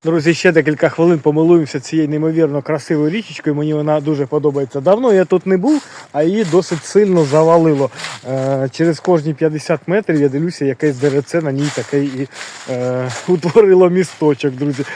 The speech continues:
Але вже по цьому місточку я не буду пробиратися, не наскільки я екстремал. Вестибулярний апарат уже в мене не тот. Звісно, я мог би спробувати, але ні, але ні. О, знову сонечко вияснило, що таке сьогодні день обіцяє бути погожим.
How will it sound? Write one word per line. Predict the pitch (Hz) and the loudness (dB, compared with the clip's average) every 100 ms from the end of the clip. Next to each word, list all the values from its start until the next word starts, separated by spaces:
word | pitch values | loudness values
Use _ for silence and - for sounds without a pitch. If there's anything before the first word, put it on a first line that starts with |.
| - | 0
Але | 165 196 | 4 4
вже | 160 160 | 4 2
по | 165 | 0
цьому | 147 254 208 | 2 2 2
місточку | 165 143 175 147 - | 0 0 -2 -2 -2
я | 175 | 0
не | 185 165 | 2 0
буду | 139 120 | -2 -6
пробиратися, | 117 127 127 175 - 151 151 | -6 -4 -2 -2 -4 -6 -4
не | 147 | -2
наскільки | 160 151 175 147 | -2 -2 -4 0
я | 143 139 | 2 0
екстремал. | - 156 160 262 - - - - | -2 -2 0 -2 -6 -18 -20 -8
Вестибулярний | 160 165 - 156 175 190 160 165 | -6 -4 -2 0 4 4 4 2
апарат | 156 - 175 160 147 | 2 2 2 2 0
уже | 135 | 0
в | 143 | 0
мене | 135 139 131 | 0 -2 -4
не | 131 | -4
тот. | - 254 - - - - - - - - - - - - - | -4 -6 -8 -16 -16 -20 -20 -20 -20 -20 -20 -18 -20 -20 -12
Звісно, | 151 254 - 220 | 0 0 2 2
я | 202 185 | 4 4
мог | 233 359 277 | 4 4 4
би | 160 | 4
спробувати, | 165 - 175 143 147 185 | 0 2 2 4 0 0
але | 240 269 151 | 2 2 2
ні, | 147 110 - - | -4 -4 -10 -8
але | 139 139 | -6 -6
ні. | 123 160 | -8 -4
О, | 156 135 - | -4 -4 -6
знову | 123 151 139 | -2 0 0
сонечко | - 143 127 - 139 | -2 -4 -4 -2 0
вияснило, | 135 120 - 123 | 0 -2 -6 -8
що | - | -6
таке | 190 - 139 - | -6 -4 -6 -4
сьогодні | 139 135 135 120 | -6 -4 -6 -4
день | 143 131 - - - - - - | -4 -6 -16 -20 -20 -20 -18 -10
обіцяє | 131 139 - 147 135 | -6 -6 0 2 2
бути | 120 135 131 | -2 -6 -6
погожим. | 135 123 135 113 | -6 -4 -4 -4